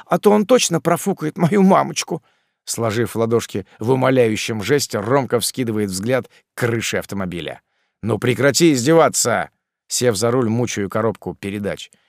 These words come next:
«Никуда от нас мамочка не денется. Я не позволю».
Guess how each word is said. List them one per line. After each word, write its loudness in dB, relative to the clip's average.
«Никуда 4
от 0
нас 2
мамочка 0
не -2
денется. -4
Я 2
не -4
позволю». -12